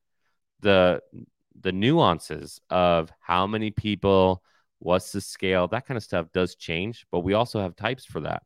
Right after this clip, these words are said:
that real talk, we don't really follow very, very well, right? There's even a debate if, if nine eleven was a type one or type two event because of the metrics, but that's a whole other topic. But in that, i-, i-,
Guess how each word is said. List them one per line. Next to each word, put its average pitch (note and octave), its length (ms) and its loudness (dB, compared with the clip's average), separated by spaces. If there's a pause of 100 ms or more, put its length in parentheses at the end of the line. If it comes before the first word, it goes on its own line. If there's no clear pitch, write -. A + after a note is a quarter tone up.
(440)
that E2 240 0 (180)
real F#2 140 0
talk, E2 320 0
we F2 80 0
don't E2+ 160 2
really D2+ 180 -4
follow D2+ 300 -2
very, D2 340 -2 (200)
very D2+ 160 -4
well, D2+ 320 -6
right? E2 280 -2 (400)
There's G2+ 180 4
even A2 200 2
a F#2+ 60 0
debate F2 340 2
if, D#2 260 -4 (100)
if E2 140 -14
nine E2+ 160 4
eleven D#2+ 640 2
was D#2+ 400 -2
a D#2 100 -8
type D#2+ 300 -6
one D#2 260 0
or D2+ 120 -4
type D2+ 260 -4
two D#2 160 -2
event D2+ 300 -4 (580)
because E2+ 320 -8
of D#2 260 -4
the E2 100 0
metrics, D#2+ 440 -4
but D#2+ 100 -8
that's E2+ 160 -2
a E2 60 0
whole E2+ 120 4
other D#2 120 -2
topic. - 380 -10 (160)
But F#2+ 220 2 (880)
in G#2 100 2
that, A#2+ 360 4
i-, A#2 160 0 (100)
i-, - 320 -14